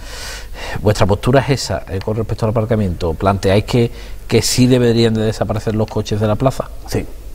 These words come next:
Speaker 2: nosotros, a no-, a todos, yo creo que a todos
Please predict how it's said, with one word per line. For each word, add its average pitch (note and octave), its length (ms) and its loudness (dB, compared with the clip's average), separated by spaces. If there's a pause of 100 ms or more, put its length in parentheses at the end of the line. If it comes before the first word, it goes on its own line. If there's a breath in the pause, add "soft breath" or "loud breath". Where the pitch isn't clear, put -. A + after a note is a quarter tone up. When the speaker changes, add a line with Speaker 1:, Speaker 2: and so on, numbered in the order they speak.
(100)
Speaker 2:
nosotros, A2 520 2
a F#2+ 100 0
no-, F2+ 220 -2
a F#2+ 180 2
todos, D3+ 380 0 (200)
yo B2+ 100 2
creo E3+ 160 4
que C3 80 2
a A#2+ 40 0
todos D3 280 4